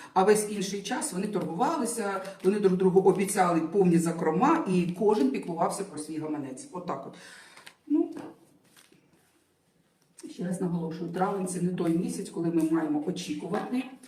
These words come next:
якихось кардинальних домовленостей. І ще це не то. Так. І тоді що ж для України лишається?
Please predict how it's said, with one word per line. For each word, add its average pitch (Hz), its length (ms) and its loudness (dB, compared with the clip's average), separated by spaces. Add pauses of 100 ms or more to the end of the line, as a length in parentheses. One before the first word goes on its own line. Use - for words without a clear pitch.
(140)
якихось 180 420 -2
кардинальних 175 800 2
домовленостей. 156 1000 -4 (260)
І 147 80 -12
ще 175 220 -12
це 151 160 -10
не 143 120 -8
то. 151 360 -6 (2750)
Так. 175 380 -8 (840)
І 233 100 0
тоді 226 280 -2
що 208 220 -8
ж 185 120 -8
для 175 100 -6
України 151 680 -6
лишається? - 600 -18